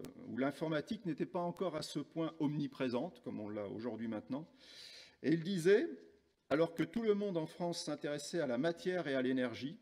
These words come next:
je pensais que l'information était un truc complètement génial. L'information, c'est extraordinairement puissant et complètement uniforme, c'est léger, ça se fout du support. Quel que s-, alors,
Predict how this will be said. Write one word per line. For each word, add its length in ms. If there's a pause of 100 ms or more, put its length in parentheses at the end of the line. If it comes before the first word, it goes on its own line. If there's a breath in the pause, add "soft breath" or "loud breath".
(160)
je 160
pensais 460
que 100
l'information 720
était 180
un 100
truc 320
complètement 520
génial. 520 (1300 loud breath)
L'information, 800
c'est 320
extraordinairement 640
puissant 560 (280 loud breath)
et 120
complètement 540
uniforme, 640
c'est 300
léger, 420 (140)
ça 180
se 140
fout 280
du 120
support. 600 (920 soft breath)
Quel 220
que 120
s-, 360 (160)
alors, 240